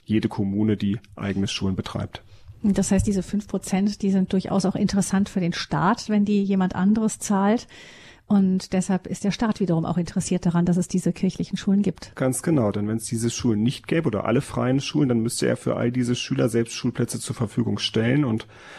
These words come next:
Speaker 1: auch das ist wieder lokal sehr unterschiedlich, aber wer hier in Köln, in Bonn wohnt, der weiß, dass die städtischen Schulen viel zu wenig Schulplätze haben und es gibt auch viel zu wenig Lehrer, es gibt viel zu wenig Gebäude.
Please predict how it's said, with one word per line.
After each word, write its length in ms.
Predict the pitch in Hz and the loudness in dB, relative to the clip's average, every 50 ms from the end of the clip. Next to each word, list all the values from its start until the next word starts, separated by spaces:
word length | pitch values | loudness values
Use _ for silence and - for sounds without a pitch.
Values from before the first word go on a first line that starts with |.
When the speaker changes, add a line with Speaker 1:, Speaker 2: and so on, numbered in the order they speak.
| - - - - - _ _ _ _ | -20 -20 -20 -20 -20 _ _ _ _
Speaker 1:
auch 180 | - - - - | -6 -6 -4 -2
das 200 | - 120 120 117 | -2 -2 -2 -2
ist 140 | 120 - | -2 -2
wieder 280 | - 113 120 113 110 - | 0 2 2 2 2 0
lokal 420 | 110 117 107 - - 117 113 117 107 | -2 -6 -6 -4 -2 0 0 0 2
sehr 160 | 110 113 98 | 0 0 0
unterschiedlich, 540 | 123 131 143 131 120 - - 123 123 117 110 | 0 0 0 -2 -2 -4 -6 -8 -4 -4 -2
aber 120 | 107 95 | -2 -2
wer 80 | 107 113 | -2 -2
hier 80 | 117 107 | -2 -2
in 100 | 104 101 | -2 -4
Köln, 320 | - - 117 117 120 120 | 0 2 4 4 4 2
in 120 | 110 107 101 | 0 -2 -2
Bonn 340 | - 113 113 123 131 107 | 0 2 2 2 2 2
wohnt, 220 | 104 107 127 127 123 | 0 -2 -2 0 0
der 140 | 117 104 101 | -2 -2 -2
weiß, 240 | 107 110 143 - - | -4 -4 -4 -4 -6
dass 200 | 120 117 - - | -6 -8 -8 -10
die 360 | - - 110 107 107 - - - | -6 -4 -2 -2 -2 -4 -6 -8
städtischen 520 | - - - - 113 104 - 120 - - 117 | -8 -8 -2 -2 -2 -2 -2 -4 -4 -4 -4
Schulen 240 | - - 127 117 | 0 0 0 0
viel 220 | - - - 147 143 | 0 -2 -6 -6 -4
zu 180 | - 131 110 | -2 -2 0
wenig 240 | 117 120 123 123 123 | 2 2 0 0 -2
Schulplätze 640 | - - 180 175 - - - - - - - 90 120 | -4 -4 -4 -4 -2 -4 -6 -6 -6 -6 -6 -4 -2
haben 280 | - 180 - - 139 127 | 0 0 2 2 2 2
und 220 | 110 110 110 - | 2 0 -2 -2
es 340 | - - - - - - - | -4 -6 -6 -8 -8 -8 -6
gibt 200 | - - - - | -6 -6 -4 -2
auch 140 | - - - | -4 -4 -4
viel 180 | - - 110 101 | -2 -4 -4 -2
zu 140 | - 104 | -2 0
wenig 260 | 104 98 98 - - - | 0 0 0 0 0 2
Lehrer, 240 | 123 127 135 120 | 2 2 2 2
es 140 | 110 - - | -2 -4 -6
gibt 160 | - - - | -12 -16 -10
viel 100 | - 110 | -10 -8
zu 160 | 101 - 104 101 | -6 -4 -2 -2
wenig 220 | 101 101 - - | -2 -2 -2 -6
Gebäude. 520 | - 92 92 92 98 107 117 123 131 127 | -8 -6 -2 0 2 2 4 2 2 0